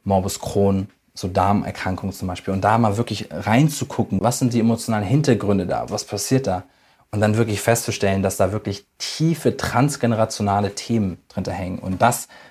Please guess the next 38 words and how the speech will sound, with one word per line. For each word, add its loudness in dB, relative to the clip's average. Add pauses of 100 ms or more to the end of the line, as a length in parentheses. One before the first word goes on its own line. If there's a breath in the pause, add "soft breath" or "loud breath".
(100)
war 4
in 2
dem 4
Fall, 4 (340 loud breath)
wir 2
haben, 2
wir -2
sind 0
dann 4
in 2
diese 2
emotionale 0
Themen -4
reingetaucht 2
und -4 (120)
waren 0 (120)
mitten 4
im 4
Release. 2 (440 soft breath)
Und -2
dann 2
hat 2
sie 0
gesehen, 2 (240)
war 4
sie 4
auf 0
einmal 0
wie 2
ein 2
Mann 2
und -6
hat -4
so 2
die -2
emotionale, 2
traumatische 0
Erinnerung 0